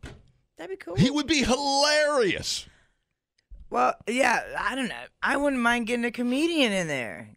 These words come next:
Speaker 1: Get a, they're quick.
Speaker 2: Kevin
Speaker 1: They're
Speaker 2: Bozeman.
Speaker 1: Oh, my God, for real.
Speaker 2: They
Speaker 1: Oh,
Speaker 2: never
Speaker 1: no,
Speaker 2: let
Speaker 1: they
Speaker 2: him in
Speaker 1: would
Speaker 2: there.
Speaker 1: never, dude.
Speaker 2: They would. He'd show up
Speaker 1: Just
Speaker 2: drunk and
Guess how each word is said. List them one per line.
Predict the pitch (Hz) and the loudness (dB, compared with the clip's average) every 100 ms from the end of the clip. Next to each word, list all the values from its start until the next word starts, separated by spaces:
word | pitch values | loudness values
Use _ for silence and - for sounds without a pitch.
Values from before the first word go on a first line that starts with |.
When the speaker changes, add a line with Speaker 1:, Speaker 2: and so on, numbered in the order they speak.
| _ | _
Speaker 1:
Get | - 233 | -4 -2
a, | 247 - 143 | -2 -4 -8
they're | 175 208 254 - - | 0 2 2 -2 -14
quick. | - 240 254 - - - - | 0 2 2 -4 -16 -20 -6
Speaker 2:
Kevin | - 196 226 220 196 | 2 2 2 0 2
Speaker 1:
They're | 214 | 2
Speaker 2:
Bozeman. | 175 220 233 220 208 175 107 113 120 92 76 | 4 2 2 4 4 2 2 2 4 2 0
Speaker 1:
Oh, | 160 151 139 | 2 0 0
my | 131 | -6
God, | 127 127 127 120 | -6 -6 -8 -8
for | 135 120 | -8 -8
real. | 120 120 | -8 -10
Speaker 2:
They | 113 | -8
Speaker 1:
Oh, | 123 131 117 | -6 -4 -4
Speaker 2:
never | 107 | -4
Speaker 1:
no, | - | -4
Speaker 2:
let | - | 0
Speaker 1:
they | - | 0
Speaker 2:
him | 151 | 2
in | 175 | 0
Speaker 1:
would | 165 | 2
Speaker 2:
there. | |
Speaker 1:
never, | - 170 - - 175 | 2 2 0 -2 -2
dude. | 160 | 2
Speaker 2:
They | 90 | 2
would. | 87 85 | 4 2
He'd | 90 104 160 | 2 2 2
show | - 143 131 | 2 4 2
up | 147 | 0
Speaker 1:
Just | - - | -4 -2
Speaker 2:
drunk | 80 87 101 104 101 - | 0 4 4 4 0 -4
and | - 85 | -8 -14